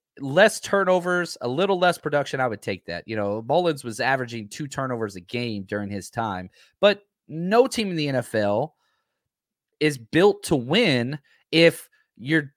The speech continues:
turning the ball over with a backup quarterback. That's just the way that it is. No team is built to say,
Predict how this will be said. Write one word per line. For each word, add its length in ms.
turning 320
the 80
ball 340
over 240
with 160
a 40
backup 440
quarterback. 640
That's 160
just 220
the 100
way 240
that 220
it 80
is. 240
No 140
team 300
is 120
built 480
to 100
say, 420